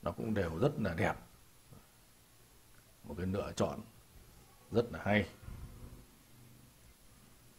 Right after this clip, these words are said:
Đây là cái nối đi lên trên tum rồi. Tum thì chúng ta không, ờ, không lên trên nào cái gì nữa rồi. Còn đây là cái khu vực bên, ờ,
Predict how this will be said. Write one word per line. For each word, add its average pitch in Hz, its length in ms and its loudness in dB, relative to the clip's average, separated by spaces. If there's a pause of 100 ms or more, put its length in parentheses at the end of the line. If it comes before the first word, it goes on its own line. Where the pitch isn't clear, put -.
(340)
Đây 90 120 -2
là 87 100 -2
cái 90 120 -2
nối 90 220 2
đi 104 100 0
lên 95 180 0
trên 90 260 -2
tum 95 220 2
rồi. 87 160 -2 (1600)
Tum 95 180 -2
thì 78 100 -8
chúng 104 140 -4
ta 82 200 -2
không, 87 220 -6
ờ, 85 120 -8 (240)
không 87 120 -6
lên 87 200 -6
trên 92 220 -2
nào 76 120 -4
cái 85 100 -10
gì 80 80 -10 (120)
nữa 92 100 -6
rồi. 90 100 -2 (1900)
Còn 87 140 -2
đây 98 180 4
là 92 120 0
cái 104 100 0
khu 110 160 -2
vực 92 260 -2
bên, 92 220 -2
ờ, 92 360 -2